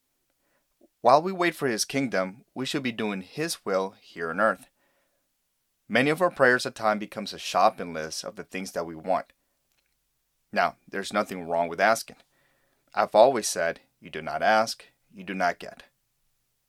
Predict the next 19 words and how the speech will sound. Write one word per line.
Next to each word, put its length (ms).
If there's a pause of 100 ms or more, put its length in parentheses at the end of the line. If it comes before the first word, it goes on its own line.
(140)
So 200
ask. 360 (1120)
James 380
chapter 300
four, 260
verse 240
two 440 (120)
agrees 340
with 140
me. 200 (1900)
"You 100
desire 540
and 160
do 80
not 240
have, 480 (140)
so 160
you 160
murder. 400